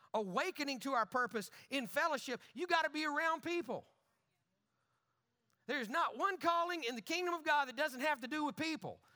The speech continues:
Why? Because the kingdom is people. It's all about people.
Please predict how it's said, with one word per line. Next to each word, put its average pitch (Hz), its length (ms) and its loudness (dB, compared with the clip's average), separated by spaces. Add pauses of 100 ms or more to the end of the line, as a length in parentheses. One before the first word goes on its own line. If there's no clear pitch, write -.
(120)
Why? 311 300 4
Because 247 240 -4
the 262 80 -6
kingdom 349 300 0
is 359 180 0
people. 320 500 -2 (880)
It's 294 180 -2
all 349 240 4
about 339 400 2
people. 202 480 -6